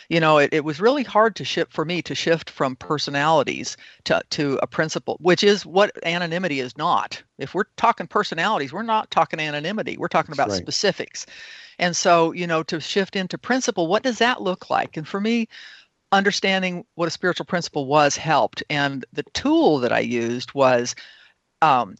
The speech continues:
Speaker 1: if I had to make a decision about something, is, well, what would I do if it was my sister? What would I do if it was my brother? What would I do if it was my mom? What would I do if it was my best friend? What would I do if it was my spouse? If I got the same answer,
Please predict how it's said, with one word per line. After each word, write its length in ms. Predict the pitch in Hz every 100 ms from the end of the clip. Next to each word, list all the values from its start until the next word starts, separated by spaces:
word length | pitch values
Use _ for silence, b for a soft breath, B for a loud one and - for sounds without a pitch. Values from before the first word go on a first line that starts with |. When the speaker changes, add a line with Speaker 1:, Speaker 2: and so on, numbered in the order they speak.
| -
Speaker 1:
if 120 | 170
I 80 | 170
had 120 | 214
to 60 | 220
make 160 | 180
a 60 | -
decision 440 | 233 - 127 127
about 220 | 120 -
something, 480 | - 95 - 143 180 -
is, 280 | 151 143 - b b
well, 140 | 147
what 160 | 147 175
would 140 | 214
I 80 | 240
do 180 | 165 151
if 80 | 151
it 80 | -
was 140 | 143
my 80 | 151
sister? 500 | - 120 - - - _ _ _
What 160 | 123
would 120 | 127 139
I 100 | 143
do 200 | 151 151
if 80 |
it 80 | -
was 160 | 175 196
my 120 | 220
brother? 340 | 226 269 175
What 180 | 92 160
would 100 | 262
I 120 | 285
do 160 | 208 196
if 100 | 208
it 80 | -
was 160 | 175
my 140 | 170 170
mom? 400 | 151 127 71 69
What 160 | 147
would 100 | 139
I 60 | 143
do 140 | 135
if 20 | 127
it 40 |
was 100 | 127
my 100 | 135
best 300 | 127 143 -
friend? 240 | - 294 180
What 100 | 170
would 100 | 190
I 60 |
do 120 | 170
if 60 | 170
it 0 |
was 160 | 151 -
my 120 | 170
spouse? 440 | - - 226 - -
If 100 | 156
I 120 | 226
got 180 | 262 262
the 100 | 180
same 300 | - 214 208
answer, 520 | 175 196 - - -